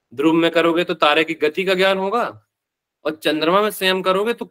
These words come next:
किस जगह में है वो याद आपको पता चल जाएगा। दो चीजें हैं यहाँ पे। चंद्रमा में करोगे तो क्या मिलेगा, वो किस किस स्थान में है चंद्रमा में, लेकिन अगर ये ध्रुव तारे में कर दिया तो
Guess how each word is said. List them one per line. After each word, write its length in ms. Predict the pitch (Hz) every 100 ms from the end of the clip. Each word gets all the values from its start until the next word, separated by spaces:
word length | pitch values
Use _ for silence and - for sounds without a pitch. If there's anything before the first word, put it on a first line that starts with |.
| _
किस 180 | - 214
जगह 520 | 202 135 165 156 214
में 180 | 233 226
है 140 | 226 233
वो 200 | 220 202
याद 300 | 156 131 - _ -
आपको 240 | 131 -
पता 220 | 143 123 113
चल 180 | 107
जाएगा। 220 | 98 92 - _ _ _ _ -
दो 140 | 175
चीजें 280 | 202 214 220
हैं 80 | 226
यहाँ 140 | 127
पे। 160 | - - _ _ _ _ _ _ _ _
चंद्रमा 380 | 143 143 156 175
में 220 | 185 190
करोगे 360 | 185 185 185 196
तो 100 | 185
क्या 160 | 190 190
मिलेगा, 440 | 196 196 226 262 - _ _ _ _ _ _ _ -
वो 100 | 226
किस 320 | 240 - 214
किस 220 | - -
स्थान 420 | 214 - - 170 156
में 160 | 117
है 200 | 92 - _ _ _ _ _
चंद्रमा 380 | 165 175 175 151
में, 180 | 101 - _ _ _ _
लेकिन 320 | 135 165 202
अगर 180 | 202 202
ये 80 | 202
ध्रुव 280 | 170 190 190
तारे 300 | 196 196 214
में 100 | 214
कर 160 | 208
दिया 320 | 190 208 254 254 _ _ _ _
तो 80 | 220